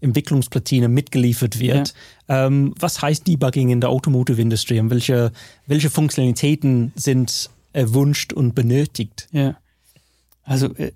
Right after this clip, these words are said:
Speaker 2: es, das ist extrem unterschiedlich. Man muss wirklich sagen, manche nutzen den Debugger nur, um ein Steuergerät zu flashen.
Speaker 1: Ja.
Speaker 2: Das ist der, der erste Case.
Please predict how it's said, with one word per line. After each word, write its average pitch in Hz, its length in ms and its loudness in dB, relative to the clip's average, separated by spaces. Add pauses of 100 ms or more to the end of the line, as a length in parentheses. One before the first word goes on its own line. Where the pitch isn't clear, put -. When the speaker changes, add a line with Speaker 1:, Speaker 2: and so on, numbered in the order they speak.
(100)
Speaker 2:
es, - 200 -18
das 147 120 -2
ist 156 200 0
extrem - 500 -2
unterschiedlich. 147 840 -4
Man 151 140 2
muss 143 140 0
wirklich 156 260 0
sagen, 143 500 0 (400)
manche 151 260 -2
nutzen 151 360 -2
den 143 160 2
Debugger 151 420 0
nur, 156 400 0
um 139 200 2
ein 143 100 -2
Steuergerät 135 540 -2
zu 139 100 -10
flashen. - 400 -20 (180)
Speaker 1:
Ja. 113 120 -6 (380)
Speaker 2:
Das 143 160 -2
ist 151 260 -2
der, 135 300 0 (840)
der 139 100 0
erste 131 440 -2
Case. - 380 -6